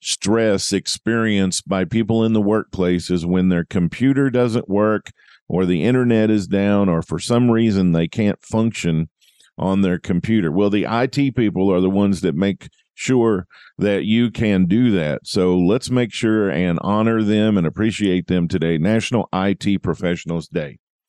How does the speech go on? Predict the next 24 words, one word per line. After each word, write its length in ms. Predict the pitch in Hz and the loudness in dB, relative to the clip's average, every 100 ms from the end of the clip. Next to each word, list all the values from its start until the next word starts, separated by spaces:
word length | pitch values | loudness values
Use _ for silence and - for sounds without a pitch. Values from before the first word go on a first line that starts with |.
| _ _ | _ _
Tuesday, 500 | - 156 110 71 - - _ _ | -2 0 0 -4 -12 -16 _ _
the 140 | 85 | -2
nineteenth 480 | 87 85 78 95 92 | 0 0 0 -2 0
of 100 | 82 | -2
September. 520 | 95 - 131 113 73 | -4 -4 -2 -2 0
It's 220 | 78 113 | -2 0
also 360 | 135 120 - 104 | 0 -2 0 -2
Talk 400 | - 110 127 - | -2 -2 -2 -2
Like 180 | 101 90 | -4 -4
a 60 | |
Pirate 500 | - - 131 120 80 - | -6 -4 0 0 -2 -2
Day. 280 | 76 76 - | -4 -6 -10
Arg, 600 | - 95 110 101 90 71 | -6 -4 -2 0 -2 -4
I'm 180 | - 82 | -10 -12
a 100 | - | -10
pirate. 360 | 107 104 90 76 _ _ _ _ _ _ | -6 -2 -4 -6 _ _ _ _ _ _
National 500 | 104 135 139 139 123 | -4 -2 -4 -2 -2
Voter 580 | 95 117 160 156 147 123 | 0 0 2 2 0 -2
Registration 840 | 101 131 123 117 - 139 143 120 92 | 0 -2 0 -4 0 -2 0 -2 0
Day, 360 | 82 76 58 - | 0 -2 -4 -6
also 580 | 101 107 - 76 - - - | -4 -4 -2 -2 -2 -6 -6
very, 260 | 87 98 | -2 0
very 220 | 87 82 69 | 0 -2 -2
important. 480 | - - 53 - | -4 -6 -6 -6